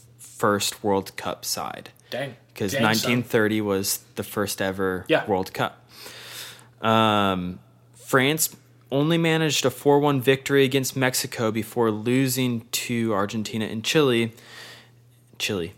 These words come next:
Speaker 1: Chile.
Speaker 2: Chile.
Speaker 1: And crashing out of the group stages.
Speaker 2: Yes.
Speaker 1: So not a great performance, but like
Speaker 2: Not
Speaker 1: I said, at
Speaker 2: wonderful.
Speaker 1: the time, France didn't have a professional league.
Speaker 2: Yeah, it was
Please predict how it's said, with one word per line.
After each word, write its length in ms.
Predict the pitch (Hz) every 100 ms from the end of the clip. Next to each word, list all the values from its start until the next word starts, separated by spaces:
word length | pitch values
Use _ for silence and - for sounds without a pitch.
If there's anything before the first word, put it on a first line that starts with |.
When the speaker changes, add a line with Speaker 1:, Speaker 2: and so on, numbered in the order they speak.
| _ -
Speaker 1:
Chile. 400 | 135 110 104 - _ -
Speaker 2:
Chile. 420 | - 190 147 104 - -
Speaker 1:
And 220 | 117 110
crashing 400 | 127 110 - 113
out 280 | 95 95 - -
of 260 | 101 92 -
the 60 | 107
group 200 | 120 -
stages. 580 | 98 82 - - - -
Speaker 2:
Yes. 120 | 131
Speaker 1:
So 180 | 123 110
not 360 | 120 160 -
a 80 | 139
great 800 | 123 - 117 120 139 135 - - - _ _ _ _ - _ _ -
performance, 800 | 117 - 117 123 139 135 - -
but 420 | _ 123 117 - -
like 160 | 117 117
Speaker 2:
Not 20 |
Speaker 1:
I 60 |
said, 300 | 104 143 120
at 60 | -
Speaker 2:
wonderful. 200 | 127 131
Speaker 1:
the 80 | 127
time, 560 | - 123 117 113 110 110 - - - - _
France 340 | - 107 107 -
didn't 180 | 113 101
have 220 | 110 107
a 20 |
professional 640 | 104 107 107 98 - 101 95
league. 460 | 92 92 92 92
Speaker 2:
Yeah, 360 | 151 151 139 110
it 60 | 135
was 460 | 131 - - -